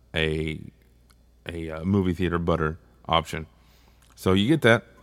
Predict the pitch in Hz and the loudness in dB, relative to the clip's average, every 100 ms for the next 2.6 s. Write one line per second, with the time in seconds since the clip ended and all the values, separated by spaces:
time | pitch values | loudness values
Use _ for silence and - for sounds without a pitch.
0 | - - - 120 135 147 113 - 110 98 | -20 -8 0 0 2 0 0 0 0 0
1 | 110 98 90 82 - _ _ _ _ _ | 0 0 0 -4 -14 _ _ _ _ _
2 | - 92 90 95 - 78 | -14 -2 0 0 -4 -6